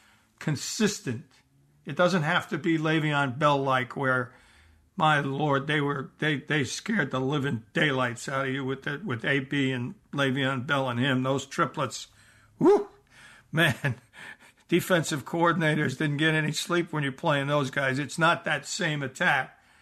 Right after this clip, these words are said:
Uh, but the fact of the matter is that Juju's very reliable, and the Notre Dame kid is just lighting it up. You know, he's, he's just,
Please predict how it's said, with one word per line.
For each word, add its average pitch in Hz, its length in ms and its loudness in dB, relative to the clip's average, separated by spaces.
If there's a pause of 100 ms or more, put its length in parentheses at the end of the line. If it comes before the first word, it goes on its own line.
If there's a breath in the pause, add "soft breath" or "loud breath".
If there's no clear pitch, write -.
(440 soft breath)
Uh, 135 360 2 (260)
but 151 440 2 (840)
the 143 100 -4
fact 170 360 2
of 160 60 -2
the 147 60 -2
matter 147 400 0
is 139 320 -2 (300 soft breath)
that 123 140 -4
Juju's 160 480 2
very 147 280 2
reliable, 143 720 2 (440 soft breath)
and 143 120 2
the 139 60 0
Notre 156 320 4
Dame 143 240 2
kid 156 220 0
is 131 120 0
just 147 280 -4
lighting 143 340 0
it 131 80 0
up. 131 400 -2
You 139 80 -4
know, 127 180 0
he's, 131 340 -2
he's 131 240 -2
just, - 360 -6